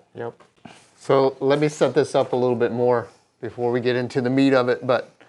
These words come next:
First Corinthians three three says, says, "For you are still carnal, for where there are envy and strife and divisions among you, are you not carnal, behaving like mere men?"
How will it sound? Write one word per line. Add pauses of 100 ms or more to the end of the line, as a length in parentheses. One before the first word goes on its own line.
(380)
First
Corinthians
three
three
says, (1700)
says,
"For
you
are
still
carnal,
for
where (280)
there
are
envy
and
strife
and
divisions
among
you, (400)
are
you
not
carnal, (320)
behaving
like
mere
men?"